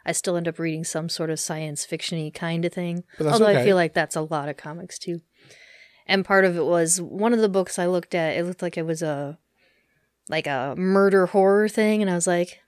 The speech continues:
Speaker 1: "Meh, I don't think I feel like talking about this, even if I end up liking it." So the, the book I picked up, even though I wasn't like, "Yeah, I have to talk about this," it was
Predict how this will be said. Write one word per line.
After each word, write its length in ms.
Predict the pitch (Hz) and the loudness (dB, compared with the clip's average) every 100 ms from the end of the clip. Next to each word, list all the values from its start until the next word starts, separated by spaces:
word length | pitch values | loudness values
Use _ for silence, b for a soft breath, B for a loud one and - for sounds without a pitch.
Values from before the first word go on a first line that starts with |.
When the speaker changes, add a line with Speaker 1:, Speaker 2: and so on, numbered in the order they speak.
| - | -6
Speaker 1:
"Meh, 320 | 339 349 285 - _ _ _ 262 | -2 -2 -4 -10 _ _ _ -4
I 60 | |
don't 160 | 247 220 | -2 -2
think 100 | 208 | -2
I 80 | 175 | -2
feel 240 | - 208 | 0 2
like 160 | 180 165 | 2 0
talking 300 | 170 170 170 | -4 -2 -2
about 260 | 165 151 | -2 -4
this, 440 | - 160 - - - _ _ _ _ _ | -6 -6 -6 -8 -14 _ _ _ _ _
even 520 | - 180 170 160 175 - | -4 -2 0 -4 -8 -6
if 180 | 175 - | -6 -4
I 100 | 160 | -6
end 240 | 92 160 214 | -4 -2 0
up 180 | 269 151 | -2 -4
liking 360 | 110 - - | -8 -8 -14
it." 120 | 101 _ _ B B | -14 _ _ B B
So 380 | - 160 147 143 _ b b _ | -4 -2 -2 -4 _ b b _
the, 260 | 185 165 131 | 2 2 2
the 80 | 196 | 0
book 220 | 269 349 | 0 2
I 100 | 262 | 2
picked 320 | 262 277 - | 2 -2 2
up, 220 | 170 151 - _ _ _ _ _ | 0 0 -6 _ _ _ _ _
even 280 | - 202 208 | -4 0 4
though 80 | 190 | 4
I 60 | 180 | 6
wasn't 420 | 196 196 185 - | 4 4 0 -4
like, 460 | 160 170 156 - - _ _ _ _ _ | -4 -2 -2 -8 -20 _ _ _ _ _
"Yeah, 540 | 208 226 349 370 320 254 | -6 2 4 6 6 4
I 160 | 214 | 2
have 340 | 240 269 294 - | 2 0 -2 -4
to 80 | 240 | -4
talk 300 | 285 302 247 | -2 0 0
about 380 | 185 170 165 | 0 0 0
this," 260 | 175 160 - | 0 0 0
it 120 | - | 0
was 580 | 202 208 208 214 - | 4 4 4 2 -2